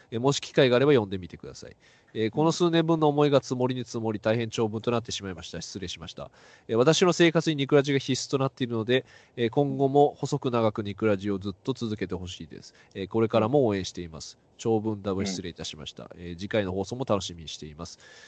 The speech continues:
Speaker 1: えー、
Speaker 2: うん。
Speaker 1: はい。というわけで、ステッカー
Speaker 2: なるほど。
Speaker 1: 欲しいですということでいただいております。えー、ラジオネーム三十
Speaker 2: はい。
Speaker 1: 歳オーエルさんからいただきました。
Speaker 2: はい。
Speaker 1: えーと、結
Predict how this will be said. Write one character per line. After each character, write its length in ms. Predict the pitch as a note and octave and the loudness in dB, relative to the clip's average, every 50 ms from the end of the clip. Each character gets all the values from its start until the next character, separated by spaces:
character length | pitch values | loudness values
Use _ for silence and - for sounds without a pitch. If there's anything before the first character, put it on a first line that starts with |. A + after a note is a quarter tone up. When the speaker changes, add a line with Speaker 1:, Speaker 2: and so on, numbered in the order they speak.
| - _ _ _ - | -20 _ _ _ -12
Speaker 1:
え 2250 | - F2 F2 E2 E2 D#2+ D#2 D2+ D2+ D2+ D#2 D#2 D#2 D#2 D#2 D#2 D#2 D2+ D2+ D#2 D#2 D#2 D#2 D#2 D#2 D#2 D2+ D2 D2 D2 D2 D2 D2 D2 D2 D2 D2 D2+ D2+ D2 D2 D2 D2+ D2+ | -8 -6 -4 -4 -4 -4 -4 -6 -6 -8 -8 -10 -8 -8 -8 -8 -8 -8 -8 -8 -8 -8 -8 -8 -8 -8 -8 -8 -10 -10 -10 -10 -10 -10 -10 -10 -10 -10 -10 -10 -12 -12 -12 -12
ー、 60 | D#2 | -10
Speaker 2:
う 20 | |
ん。 20 | - | -2
Speaker 1:
は 140 | - A2 | 0 0
い。 100 | G#2+ - _ _ _ _ _ | 0 0 _ _ _ _ _
と 100 | - F2+ | -16 -14
い 80 | F2 | -14
う 80 | E2+ E2 | -12 -12
わ 100 | D#2+ D#2+ | -12 -14
け 140 | - D#2 C#2+ | -14 -18 -18
で、 720 | C2 C2+ B1+ A#1+ A#1+ A#1 A#1+ A#1 A1+ A1 G#1+ A1+ G1+ G1+ - | -16 -16 -14 -14 -14 -16 -16 -18 -18 -18 -20 -20 -20 -20 -20
ス 120 | - - - | -20 -20 -14
テ 120 | - E2 | -14 -14
ッ 40 | D2+ _ _ | -14 _ _
カ 100 | - - | -14 -12
ー 120 | D2 C#2+ C#2 | -10 -8 -8
Speaker 2:
な 80 | - | -8
る 80 | F#2 E2+ | -8 -8
ほ 120 | D#2+ E2+ | -10 -10
ど。 260 | F2 F2 D#2+ D#2 D#2+ - - - | -10 -10 -10 -10 -12 -14 -18 -20
Speaker 1:
欲 100 | - - | -20 -20
し 140 | - - G2 | -18 -16 -12
い 40 | F2 | -8
で 100 | G2+ G#2 | -8 -8
す 60 | - | -6
と 60 | - | -8
い 20 | G#2+ | -8
う 20 | |
こ 80 | F2 E2 | -10 -10
と 60 | - | -12
で 40 | D#2 | -16
い 60 | D2 | -18
た 80 | - C2+ | -18 -20
だ 20 | |
い 40 | - | -20
て 100 | - - | -20 -20
お 20 | |
り 60 | - _ | -20 _
ま 60 | _ | _
す。 180 | - _ _ _ D#2+ | -20 _ _ _ -20
え 160 | E2+ E2 E2 | -20 -18 -14
ー、 20 | |
ラ 80 | F#2+ F#2 | -12 -12
ジ 100 | F2+ F#2 | -10 -10
オ 60 | F#2 | -10
ネ 80 | F#2 F#2+ | -10 -10
ー 40 | G2 | -12
ム 100 | G2 F2+ | -10 -8
三 140 | - F#2 | -8 -8
十 40 | F#2+ | -8
Speaker 2:
は 40 | F2+ | -8
い。 40 | E2+ | -10
Speaker 1:
歳 180 | - - E2 | -12 -12 -10
オ 280 | D#2 D#2 E2 E2+ E2+ E2+ | -8 -8 -8 -8 -8 -8
ー 20 | |
エ 60 | E2 E2 E2+ E2+ E2 D#2+ E2 D#2+ D#2 D2 | -8 -8 -8 -8 -8 -8 -8 -10 -10 -12
ル 40 | |
さ 140 | - - - | -14 -16 -18
ん 60 | D#2 | -12
か 100 | D#2+ - | -8 -6
ら 60 | G#2 A2+ | -4 -2
い 20 | |
た 100 | - G#2 | -2 -4
だ 80 | F2 E2 | -4 -6
き 120 | - - | -10 -16
ま 100 | C2 B1+ | -20 -18
し 180 | - - - - | -18 -18 -18 -18
た。 120 | - - | -18 -20
Speaker 2:
は 240 | G1+ G1+ - - - _ _ - - - - - - - - - - - - F#2+ F2+ | -20 -18 -20 -20 -20 _ _ -20 -20 -20 -20 -20 -20 -20 -18 -16 -14 -12 -10 -10 -10
い。 60 | F2 E2+ F2+ F2+ F#2 - | -10 -12 -14 -14 -16 -16
Speaker 1:
え 240 | G2 F#2+ F#2+ G2 G2 | -16 -14 -14 -14 -14
ー 40 | F#2 | -16
と、 120 | _ - | _ -20
結 260 | - - - G3 - | -12 -8 -6 -6 -6